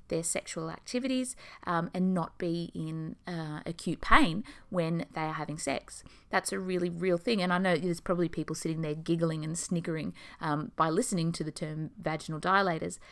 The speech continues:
But it is a reality that with, with zapping these tissues with radiation, the scarring that can be caused can actually close up those tissues of the vagina and make them very stiff and rigid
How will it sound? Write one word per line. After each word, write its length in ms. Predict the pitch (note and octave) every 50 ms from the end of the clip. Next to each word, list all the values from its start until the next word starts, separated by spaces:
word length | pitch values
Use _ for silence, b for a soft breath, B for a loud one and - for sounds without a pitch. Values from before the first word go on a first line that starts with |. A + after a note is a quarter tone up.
| B B B B B -
But 140 | B3+ C4
it 80 | C#4+ B3
is 160 | D4+ F4+ F4+
a 80 | F4+ D#4+
reality 520 | C#4+ B3 A3 G#3 A3+ B3+ C#4 B3+ G#3 F3
that 220 | E3+ F3 E3+ - -
with, 340 | F3+ F#3 E3+ F3 - -
with 300 | - F3+ F3 E3 E3 D#3+
zapping 460 | E3 E3+ G3 G3 - - A#3 G3 F3 E3
these 240 | D#3+ D#3+ D#3 -
tissues 400 | - - G3+ G3 - F#3 D#3+ -
with 120 | - E3 E3
radiation, 760 | D#3+ E3+ E3 E3+ E3 D#3+ D#3 D#3+ F3+ F#3+ - - D#3 D3+ D#3
the 80 | D3+ D#3+
scarring 640 | - - - - - E3+ E3 F3 F#3+ G#3+ G3 E3
that 100 | D#3+ -
can 140 | - - E3
be 100 | D#3 D#3
caused 480 | E3 - - F#3 F3+ F3+ E3 D#3+ E3 - B B B B B B B B
can 140 | - G3 G3
actually 340 | G#3 - - - G3 F3
close 440 | E3+ - - - F3 F3 E3+ E3 E3
up 160 | E3 D#3+ -
those 200 | - D#3+ D#3 -
tissues 320 | - - E3+ - E3+ D#3 -
of 100 | D3+ -
the 80 | -
vagina 420 | D#3 D#3+ D3 - D#3 D3+ D#3+ D#3+ D#3
and 100 | D#3 D#3+
make 180 | D#3+ D#3 -
them 160 | - E3 E3 D#3+
very 280 | - E3 D#3 D#3 D#3
stiff 440 | - - - - - - E3 D#3+ -
and 180 | D3+ D3+ D3+ D3
rigid 340 | E3 D#3+ D#3+ - D3 -